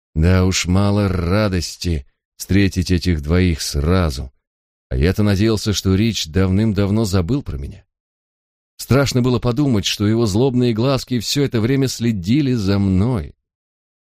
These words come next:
Впрочем, он, вне сомнения, приглядывал за всем мелким людом,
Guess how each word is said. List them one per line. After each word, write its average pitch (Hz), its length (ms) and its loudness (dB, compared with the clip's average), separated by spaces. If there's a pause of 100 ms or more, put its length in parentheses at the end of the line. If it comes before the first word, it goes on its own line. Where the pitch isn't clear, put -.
(100)
Впрочем, 101 440 2
он, 104 180 0
вне 95 240 0
сомнения, 90 560 0
приглядывал 85 720 0
за 73 240 -2
всем 80 480 -2
мелким 78 580 0
людом, 80 480 0